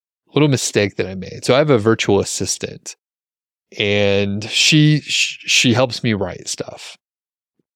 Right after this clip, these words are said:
I hired her because I thought I was gonna have a pretty good amount of, uh, writing to do, plus a couple other things, which I checked with her, and she was like, "Sure, I can help you with, like,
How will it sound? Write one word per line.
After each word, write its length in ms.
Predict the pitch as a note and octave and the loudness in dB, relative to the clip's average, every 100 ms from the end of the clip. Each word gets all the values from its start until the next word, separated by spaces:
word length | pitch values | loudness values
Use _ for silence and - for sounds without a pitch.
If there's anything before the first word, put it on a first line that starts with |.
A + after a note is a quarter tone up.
| _ _ - | _ _ -4
I 80 | G#2+ | 0
hired 320 | C3+ D3 C3 | 2 2 2
her 400 | C#3 B2+ A#2+ A2+ - | 4 6 4 2 -6
because 240 | A#2 - G2+ | -4 -2 0
I 60 | |
thought 180 | - G#2 | 2 2
I 40 | G#2 | 2
was 120 | G2 | 0
gonna 160 | G#2 G2+ | -2 -2
have 260 | G2 F#2+ | -2 -2
a 100 | F#2+ | -4
pretty 280 | - - A2+ | -4 -2 2
good 160 | G#2+ G#2 | 2 2
amount 240 | G2+ G2 | 0 -2
of, 200 | F#2 F#2 - | -4 -6 -2
uh, 120 | F#2+ | 0
writing 380 | G2+ C3 D3+ D#3 | 2 2 2 2
to 120 | D#3 | 2
do, 260 | D3+ D3+ - _ _ - | 4 2 0 _ _ -2
plus 200 | F3+ A3 | 0 2
a 60 | |
couple 280 | - F#3+ D3+ | 0 2 4
other 180 | B2+ C3 | 4 4
things, 500 | - B2 B2 A#2 - | 4 2 2 0 -2
which 140 | G#2 | 0
I 80 | G2 | 0
checked 360 | - A#2 A2 G#2 | 0 0 0 -2
with 120 | G2 | 2
her, 300 | G#2+ G#2 G#2 | 4 4 4
and 140 | F#2+ | 2
she 120 | - F#2+ | -4 -6
was 140 | G2 | -6
like, 120 | F#2 | -4
"Sure, 580 | - D3+ D3+ C#3+ C#3 C3 | 2 4 6 6 4 0
I 100 | A2+ | -4
can 160 | G#2 G2 | -4 0
help 180 | G#2+ G#2 | 0 0
you 100 | G#2 | 0
with, 140 | F#2+ | -2
like, 140 | G2 | -6